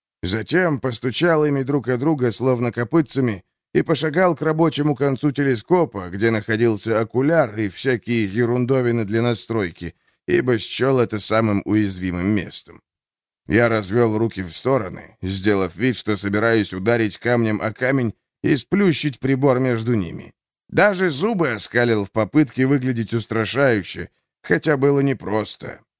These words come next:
так как едва забрезжил свет, мне вдруг неистово приспичило помочиться. Но, кажется, угроза сработала. Уоллес опустил стул,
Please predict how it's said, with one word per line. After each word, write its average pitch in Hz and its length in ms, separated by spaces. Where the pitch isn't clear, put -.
так 104 180
как 98 220
едва 104 340
забрезжил 101 640
свет, 127 520
мне 104 280
вдруг 101 360
неистово 135 600
приспичило 120 800
помочиться. 107 840
Но, 170 260
кажется, 113 720
угроза 117 580
сработала. 120 800
Уоллес 123 600
опустил 117 560
стул, 127 460